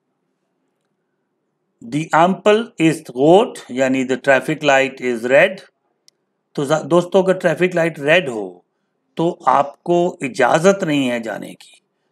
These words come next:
इसमें मजबूरी भी नहीं, बल्कि इसमें म-, म्यूसन इतना अच्छा नहीं है, आपको इजाज़त नहीं है, you are not allowed to go। अगर ट्रैफिक लाइट रेड हो तो आप लगाएंगे dürfen।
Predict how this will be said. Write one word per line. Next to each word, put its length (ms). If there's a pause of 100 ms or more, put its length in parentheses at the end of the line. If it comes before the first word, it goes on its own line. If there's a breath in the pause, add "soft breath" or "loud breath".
(140)
इसमें 400
मजबूरी 460
भी 140
नहीं, 120
बल्कि 280
इसमें 440
म-, 140
म्यूसन 540
इतना 380
अच्छा 240
नहीं 240
है, 180 (560 soft breath)
आपको 260
इजाज़त 440
नहीं 260
है, 180
you 140
are 160
not 180
allowed 440 (140)
to 240 (380)
go। 260 (380)
अगर 440 (100)
ट्रैफिक 340
लाइट 220
रेड 220
हो 240 (320 loud breath)
तो 80
आप 260
लगाएंगे 440
dürfen। 560